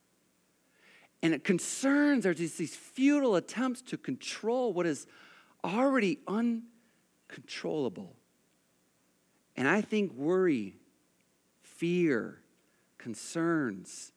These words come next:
we've tolerated this for too long. And really the issue is, the issue is about, it's about control.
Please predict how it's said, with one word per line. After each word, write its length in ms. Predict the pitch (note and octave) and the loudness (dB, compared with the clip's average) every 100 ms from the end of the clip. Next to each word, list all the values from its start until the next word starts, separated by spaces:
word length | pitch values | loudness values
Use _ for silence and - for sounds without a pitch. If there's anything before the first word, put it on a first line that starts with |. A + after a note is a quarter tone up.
| _ _ _ _ _ - | _ _ _ _ _ -6
we've 240 | B2 - - | -6 -6 -8
tolerated 1040 | - - A#3+ C4 G#3+ C#3+ A2 G#2 F#2+ - _ _ _ _ _ _ | -6 -2 0 2 4 4 2 0 -6 -12 _ _ _ _ _ _
this 320 | - C#3+ C3+ - | 2 2 2 -8
for 160 | B2+ | -10
too 280 | - - G#3 | -8 -6 -4
long. 360 | F3+ F3+ D#3+ - - _ _ _ _ _ _ _ _ _ _ _ _ | -4 -4 -6 -10 -20 _ _ _ _ _ _ _ _ _ _ _ _
And 220 | - C#3 D#3+ | -2 2 4
really 300 | C#4 C#4 D3+ | 4 4 2
the 200 | B2 F#3+ | 2 2
issue 340 | C4 - A2+ | 0 0 0
is, 420 | G2+ F#2 - - _ _ _ _ _ _ - | 0 -4 -12 -16 _ _ _ _ _ _ 0
the 160 | C3 | 2
issue 260 | A3+ - D#3+ | 2 2 0
is 120 | A#2+ | 0
about, 440 | G#2 A#2 G#2+ G2 _ _ _ _ _ _ _ _ _ _ | 0 0 0 -4 _ _ _ _ _ _ _ _ _ _
it's 80 | C3 | -6
about 320 | C3+ C#3+ - | 0 0 0
control. 680 | A2+ - - E3+ G3+ - | -14 -14 -8 -6 -6 -10